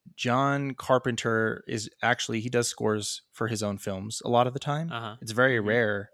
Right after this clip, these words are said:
Speaker 1: that he gives it to anyone else 'cause he knows how to score his shit. He's multi-talented like that. But of course, the only composer he think, he deems worthy to score his film is Ennio Morricone, you know? So he's like, "All right,
Speaker 2: Mm,
Speaker 1: can you do
Speaker 2: yeah.
Speaker 1: my,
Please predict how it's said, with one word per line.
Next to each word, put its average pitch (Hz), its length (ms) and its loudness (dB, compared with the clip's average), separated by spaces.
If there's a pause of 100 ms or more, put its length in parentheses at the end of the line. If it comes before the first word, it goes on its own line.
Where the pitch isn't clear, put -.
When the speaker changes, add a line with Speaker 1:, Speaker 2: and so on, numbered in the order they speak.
(120)
Speaker 1:
that 110 140 -6
he 113 220 -8 (140)
gives 104 220 -2
it 110 100 -4
to 123 60 -6
anyone 113 240 -2
else 143 180 -6
'cause - 160 -6
he 110 80 -4
knows 107 200 -2
how 110 60 -2
to 107 80 -2
score 98 280 -6
his 104 100 -6
shit. - 280 -4 (200)
He's 104 240 -8
multi-talented 107 680 -4
like 95 200 -10
that. - 200 -10 (640)
But 107 160 0
of 98 100 -12
course, 107 540 -4 (760)
the 107 340 -2
only 120 220 0
composer 104 460 -4
he 104 120 -4
think, 107 260 -6
he 110 140 -6
deems 107 340 -2
worthy 98 420 -4
to 95 180 -10
score 95 380 -6
his 113 160 -8
film 95 280 -8
is 95 100 -10
Ennio 95 220 -8
Morricone, 110 600 -10
you - 120 -12
know? 95 120 -10
So 101 180 -6
he's 101 200 -6
like, 98 160 -4
"All - 80 -6
right, 110 180 -10
Speaker 2:
Mm, 101 160 -18
Speaker 1:
can 117 140 -6
you 110 80 -2
do 110 120 -2
Speaker 2:
yeah. - 20 -2
Speaker 1:
my, 107 180 -4